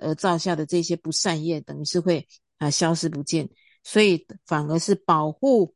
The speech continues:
啊，自己，啊，不堕落恶趣啊。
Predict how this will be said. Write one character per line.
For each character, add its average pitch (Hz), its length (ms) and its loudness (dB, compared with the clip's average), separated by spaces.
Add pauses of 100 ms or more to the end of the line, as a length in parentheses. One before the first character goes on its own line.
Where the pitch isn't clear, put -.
(100)
啊， 147 220 -8
自 - 200 -10
己， 151 260 -6
啊， - 200 -10
不 156 140 -4
堕 165 340 2 (220)
落 160 400 -2 (200)
恶 175 140 2
趣 156 280 -4
啊。 - 100 -10